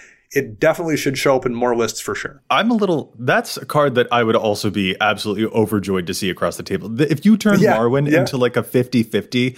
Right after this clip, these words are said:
Speaker 2: and then you tap it for fifty mana because of the, that sounds awesome. Like, I'm a,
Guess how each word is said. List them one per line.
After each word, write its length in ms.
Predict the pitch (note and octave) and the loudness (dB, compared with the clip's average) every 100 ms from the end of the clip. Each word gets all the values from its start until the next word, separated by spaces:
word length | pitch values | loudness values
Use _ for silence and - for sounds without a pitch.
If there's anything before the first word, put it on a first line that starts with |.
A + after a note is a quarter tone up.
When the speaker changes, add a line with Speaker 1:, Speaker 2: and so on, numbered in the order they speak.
| - - - | -14 -10 0
Speaker 2:
and 120 | B2+ | 4
then 80 | A#2 | 4
you 80 | |
tap 280 | A2 A2 G#2 | 2 0 -2
it 80 | C3+ | -4
for 100 | A#2+ | -4
fifty 320 | A#2+ A#2 A#2 | -2 0 0
mana 380 | G2 F#2 G#2 A#2 - - | 0 0 0 -2 -8 -4
because 380 | A#2 A#2+ - C3+ | -2 0 0 0
of 80 | A2+ | -2
the, 200 | A#2+ - - _ _ _ _ _ | -4 -4 -20 _ _ _ _ _
that 200 | G3+ A3 | -2 -2
sounds 280 | - C3 F#2+ - - | 0 0 -2 -4 0
awesome. 500 | B2 B2 - E2 - | 0 0 -4 -12 -2
Like, 180 | A#2+ A#2+ - | 0 0 0
I'm 200 | G#3+ F#3+ | 0 2
a, 200 | A2 | 0